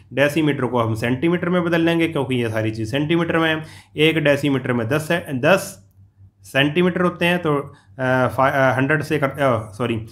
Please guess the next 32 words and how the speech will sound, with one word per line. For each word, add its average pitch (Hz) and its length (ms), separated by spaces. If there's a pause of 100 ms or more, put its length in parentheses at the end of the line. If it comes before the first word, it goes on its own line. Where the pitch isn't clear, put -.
(240)
टेन 143 180
से 156 120
कर 143 120
दो 131 80
इसको 123 220
मल्टीप्लाई, 160 580
तो 151 160
ये 131 240
क्या 135 180
हो 117 160
गया, 143 200
सेंटीमीटर 117 600
में 127 140
चेंज 135 180
हो 131 100
गया, 139 120
फिफ्टी 131 360
सेंटीमीटर, 95 600 (100)
ठीक 160 120
है। 160 160 (300)
अब 143 120
हमने 160 240
क्या 160 140
क्या 160 260 (220)
पता 139 160
लगा 147 220
लिया, 143 360 (1600)
इनर 139 280
रेडियस, 165 580 (440)
आउटर 123 380
रेडियस 170 560 (400)
और 135 420